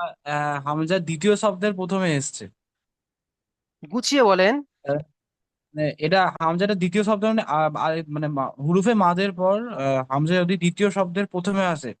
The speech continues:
Speaker 1: তাহলে তাকে, সেই মাদকে, আহ, আহ, দুই থেকে চার আলিফ পরিমাণ টান, এ, তে-, দুই থেকে চার আলিফ পরিমাণ টান দিয়ে পড়তে হয়।
Speaker 2: সে মাদকে কি বলে বলেন? মাদ্দে মুত্তাসিল, মাদ্দে মুনফাসিল, মাদ্দে কি বলে বলেন? আরেকবার বলেন।
Speaker 1: মাদ্দে মুনফাসিল,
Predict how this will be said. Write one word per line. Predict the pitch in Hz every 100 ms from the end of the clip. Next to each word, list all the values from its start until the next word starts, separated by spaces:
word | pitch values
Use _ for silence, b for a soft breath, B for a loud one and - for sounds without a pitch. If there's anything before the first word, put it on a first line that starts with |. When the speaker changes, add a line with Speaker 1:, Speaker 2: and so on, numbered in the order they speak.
| _ _ _ _ _ _ 131
Speaker 1:
তাহলে | 147 180
তাকে, | 175 170 196 247 247 - 123
সেই | - 175
মাদকে, | 170 151 156 170 226 302 _ _ _ -
আহ, | 127 127 127 123 120 117 - _ _ _ _ 117
আহ, | 120 120 120
দুই | 170 180
থেকে | 202 202
চার | 190 170
আলিফ | 180 190 -
পরিমাণ | 175 175 185
টান, | 170 151
এ, | 147
তে-, | - 156 143 135 135 131 117 101 -
দুই | 151 190
থেকে | 214
চার | 208 180
আলিফ | 175 185 -
পরিমাণ | 185 202
টান | 185 165
দিয়ে | 160
পড়তে | 143 117 -
হয়। | 101 104 _ _ _ _ _ _ _
Speaker 2:
সে | -
মাদকে | 180 220 - 254
কি | - 277
বলে | 220 185
বলেন? | 190 208 214 269 - _ _ _ 160
মাদ্দে | 180 208
মুত্তাসিল, | 196 - 214 202 254
মাদ্দে | 190 190
মুনফাসিল, | 202 214 214 233 254
মাদ্দে | 196 185 202
কি | - 226
বলে | 180 160
বলেন? | 156 185 285 - _ _ _
আরেকবার | 165 170 190
বলেন। | 190 220 294 _ -
Speaker 1:
মাদ্দে | 151 160
মুনফাসিল, | 175 180 175 - 120